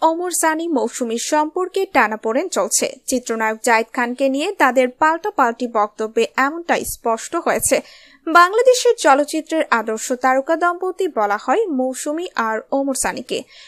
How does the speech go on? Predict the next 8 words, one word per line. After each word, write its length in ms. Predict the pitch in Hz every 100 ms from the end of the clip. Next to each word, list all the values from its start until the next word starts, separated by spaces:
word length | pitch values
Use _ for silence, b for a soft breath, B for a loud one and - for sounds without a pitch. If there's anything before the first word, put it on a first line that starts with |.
| B
করোনার 420 | - 349 392 480 494
পর 160 | 466 440
বাসার 380 | 269 247 - 294
সবাই 420 | - 226 226 220 -
অসুস্থ 460 | 262 - 359 -
হওয়ার 320 | 381 247 214
পর 200 | 214 220 214
থেকেই 360 | - 349 370